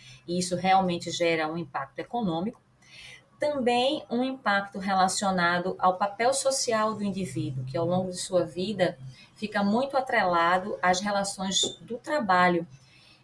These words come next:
Então, é importante que se tenha, né, um, um, um preparo, uma preparação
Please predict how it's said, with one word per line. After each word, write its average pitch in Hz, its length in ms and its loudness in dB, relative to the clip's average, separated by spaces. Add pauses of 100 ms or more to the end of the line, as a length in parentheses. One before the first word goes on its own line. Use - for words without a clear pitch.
Então, 254 280 -2
é 285 40 -4
importante 285 560 -4
que - 120 -12
se - 360 -4 (100)
tenha, 208 420 0
né, 185 440 0
um, 185 140 -2 (160)
um, 175 60 -8 (140)
um 185 40 0
preparo, 185 800 2
uma 180 180 0
preparação 180 800 -2